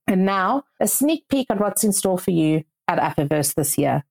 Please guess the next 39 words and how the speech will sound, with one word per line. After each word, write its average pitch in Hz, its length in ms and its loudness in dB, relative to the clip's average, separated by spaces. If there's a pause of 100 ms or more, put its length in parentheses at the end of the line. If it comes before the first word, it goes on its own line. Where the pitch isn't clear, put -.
I'm 214 180 0
giving 262 360 2
you, 175 320 2
all 196 180 2
of 190 100 0
our 175 140 2
lovely 185 400 0
podcast 175 560 -2
listeners, 151 540 0
the - 180 -2
inside 240 420 0
scoop - 360 -2
into 170 260 0
Afterverse 156 580 0
for 156 100 -4
twenty 151 500 0
twenty-four, 143 640 -2 (160)
starting 247 500 0
with 214 100 2
a 196 60 2
full 254 280 0
revision 202 520 2
of 175 260 0 (120)
our 165 400 0 (240)
market-leading 190 800 2
amp 180 300 -2
coaching 165 380 0
course, 135 500 -2
which 202 200 -2
will 220 100 2
now 214 280 2
be 302 140 2
available 190 600 2
on 233 200 2
demand 170 440 2
at 151 140 0
any 202 260 2
time 160 340 0
throughout 156 360 0